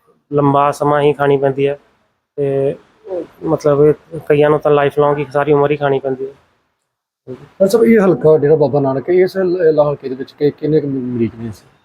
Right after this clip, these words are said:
Speaker 1: ਬਹੁਤ ਮਰੀਜ਼ ਤਾਂ ਕਾਫੀ ਹੈ, ਇਸ ਏਰੀਆ 'ਚ ਵੀ ਕਾਫੀ ਮਰੀਜ਼ ਹੈ। ਸ਼ੂਗਰ ਦੇ ਬਹੁਤ ਮਰੀਜ਼ ਨੇ,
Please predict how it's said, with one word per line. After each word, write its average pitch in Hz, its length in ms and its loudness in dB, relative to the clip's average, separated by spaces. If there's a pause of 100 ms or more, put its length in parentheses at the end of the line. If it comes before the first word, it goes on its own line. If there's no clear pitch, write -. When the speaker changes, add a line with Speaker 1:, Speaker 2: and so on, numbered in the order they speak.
(680)
Speaker 1:
ਬਹੁਤ 135 380 -2
ਮਰੀਜ਼ 165 500 2
ਤਾਂ 156 380 0
ਕਾਫੀ 143 580 -4
ਹੈ, 147 220 2
ਇਸ 151 260 -2
ਏਰੀਆ 151 220 4
'ਚ 147 100 -2
ਵੀ 160 120 0
ਕਾਫੀ 147 280 -2
ਮਰੀਜ਼ 143 340 2
ਹੈ। 139 220 0 (180)
ਸ਼ੂਗਰ 147 340 2
ਦੇ 151 80 2
ਬਹੁਤ 143 260 0
ਮਰੀਜ਼ 143 300 0
ਨੇ, 139 220 0